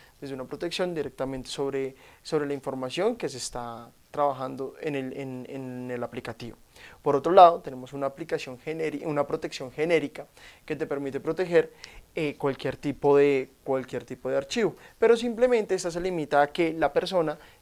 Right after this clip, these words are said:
tiene el derecho de acceder al documento. Ya la información que es, que empieza a trabajar por dentro y los diferentes tipos de permisos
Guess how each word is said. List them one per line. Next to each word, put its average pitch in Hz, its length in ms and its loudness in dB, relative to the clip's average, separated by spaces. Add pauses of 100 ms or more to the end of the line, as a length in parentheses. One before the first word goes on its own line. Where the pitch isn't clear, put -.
tiene 156 300 2
el 165 100 -2
derecho 156 460 2
de 170 140 0
acceder 135 360 -2
al 131 120 -4
documento. 139 500 -4 (300)
Ya 151 240 12
la 131 80 2
información 127 600 -4
que - 140 -12
es, - 180 -6 (120)
que - 80 -2
empieza 147 480 2
a 160 80 2
trabajar 175 400 2
por 147 140 -2
dentro 160 340 2
y 175 100 -4
los 147 140 0
diferentes 139 560 -8
tipos 170 240 -6
de 175 80 -4
permisos 151 500 -2